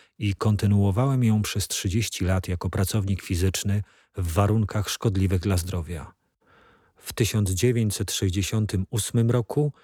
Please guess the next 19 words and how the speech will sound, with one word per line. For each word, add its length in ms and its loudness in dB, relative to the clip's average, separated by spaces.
wziąłem 420 4
ślub 420 0
z 100 2
Danutą 440 2
Stawowy 720 0
i 200 0
od 180 -2
tej 180 2
pory 460 2
już 260 -2
ćwierć 440 -2
wieku 460 -2
jesteśmy 540 2
razem, 540 2
żyjąc 480 2
zgodnie, 580 0
szanując 600 2
się 200 -2
wzajemnie 680 2